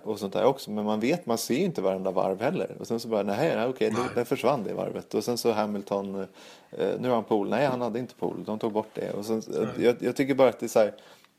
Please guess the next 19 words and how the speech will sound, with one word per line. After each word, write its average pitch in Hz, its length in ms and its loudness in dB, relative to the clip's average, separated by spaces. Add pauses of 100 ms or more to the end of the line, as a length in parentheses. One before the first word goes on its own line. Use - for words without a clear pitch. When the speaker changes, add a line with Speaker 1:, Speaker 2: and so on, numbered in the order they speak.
(120)
Speaker 1:
det 117 240 2
öppnar 123 340 2
upp 110 180 4
för 107 260 2 (280)
otydligheter. 117 840 -2
Och 101 60 0
då 123 140 4
var 139 140 4
vi 135 100 0
inne 110 140 -2
på 110 120 0
det 104 120 4
förra 107 240 4
veckan 120 300 -2
också, 98 400 0
att - 380 -10
fånga 104 360 0
in 143 200 -2
folk. - 380 -2